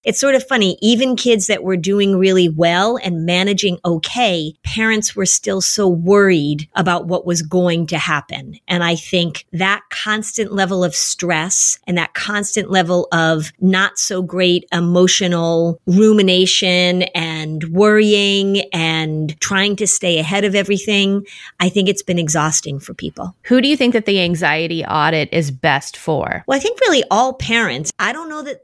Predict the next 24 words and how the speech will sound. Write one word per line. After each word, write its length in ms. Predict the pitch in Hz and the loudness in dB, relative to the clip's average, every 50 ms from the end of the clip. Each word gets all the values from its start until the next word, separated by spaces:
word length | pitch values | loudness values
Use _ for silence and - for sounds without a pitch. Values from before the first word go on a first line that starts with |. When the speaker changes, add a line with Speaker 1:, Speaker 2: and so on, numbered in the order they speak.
| - | -6
Speaker 1:
any 280 | - 226 240 277 294 277 | -4 -2 -2 -2 -2 -2
of 100 | 247 202 | -2 0
us 180 | 220 214 185 - | 0 -2 0 -2
got 340 | 190 160 190 196 214 - | -2 0 0 -2 -2 -4
through 280 | - - - 233 220 202 | -8 -10 -8 -6 -6 -6
twenty 340 | - - - 208 202 196 196 | -8 -8 -6 -4 -2 -2 -4
twenty 460 | 196 - - 214 220 220 214 202 185 | -4 -4 -2 0 0 2 2 2 2
without 560 | 175 185 175 180 180 180 180 180 190 185 - - 175 | 2 0 0 0 0 0 0 0 -2 -4 -6 -8 -4
developing 920 | 156 208 190 170 208 208 214 233 240 240 - 254 240 233 240 240 240 240 240 - _ | 0 0 0 2 2 0 0 0 -2 -2 -2 -2 0 0 0 -2 -2 -4 -6 -6 _
or 440 | - 185 185 185 180 175 175 180 - - | 0 2 4 4 4 4 2 2 0 0
even 280 | 196 202 196 214 202 190 | 0 2 2 2 2 2
exacerbating 1120 | 180 160 156 185 175 190 226 - - 277 240 185 190 175 165 160 170 165 165 170 170 165 - - | 0 0 0 0 0 0 0 -2 -4 -6 -6 -4 -4 -4 -4 -2 -4 -4 -4 -6 -8 -10 -8 -2
some 320 | - - - 220 202 202 190 | 0 0 0 0 0 -2 -2
really 440 | 185 214 226 233 247 262 254 226 - | 0 0 0 0 0 -2 -4 -4 -6
common 680 | - - - - 214 208 208 208 214 208 208 208 202 190 | -8 -8 -4 0 2 4 4 4 2 2 2 2 0 0
patterns 840 | - - - 190 196 240 254 220 147 156 156 156 165 190 - - - _ - - _ _ | -2 -2 0 0 0 0 -2 -4 -8 -8 -8 -6 -4 -2 -2 -4 -4 _ -16 -20 _ _
that 200 | 202 196 190 - | -4 -2 -2 -2
set 240 | - - - 190 180 | 0 0 0 2 0
us 200 | 190 208 - - | 0 0 0 0
up 120 | 208 196 - | 0 -2 -4
for 160 | - - 208 | -4 -4 -2
worry 360 | 190 180 196 196 202 202 196 | -2 0 0 0 2 2 2
and 100 | 196 185 | 2 2
anxiety. 720 | 185 175 165 - 170 160 180 220 220 139 117 120 175 | 2 0 0 -2 -2 -2 -2 -2 -2 -4 -4 -8 -10